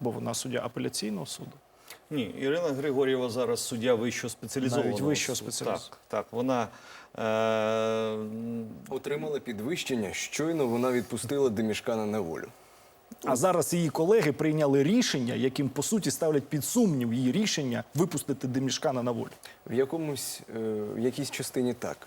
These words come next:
Speaker 3: Але суддя Григор'єва не єдина, хто отримала підвищення.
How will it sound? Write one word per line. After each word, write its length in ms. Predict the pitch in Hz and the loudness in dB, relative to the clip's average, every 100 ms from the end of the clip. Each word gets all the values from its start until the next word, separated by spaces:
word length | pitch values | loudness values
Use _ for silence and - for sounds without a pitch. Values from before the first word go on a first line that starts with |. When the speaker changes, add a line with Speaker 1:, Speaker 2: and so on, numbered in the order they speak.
| - - - - | -20 -20 -20 -16
Speaker 3:
Але 560 | - 107 120 123 123 110 | -4 0 2 2 2 0
суддя 380 | - 120 131 | -2 2 2
Григор'єва 560 | 120 120 110 135 127 117 | 2 0 2 2 2 2
не 140 | 113 | 2
єдина, 400 | 123 135 131 113 | 2 2 2 0
хто 240 | 95 - 104 | -4 -4 -4
отримала 440 | 95 107 95 90 85 | -2 -2 -2 -4 -6
підвищення. 600 | 98 87 82 - 50 | -6 -6 -6 -8 -10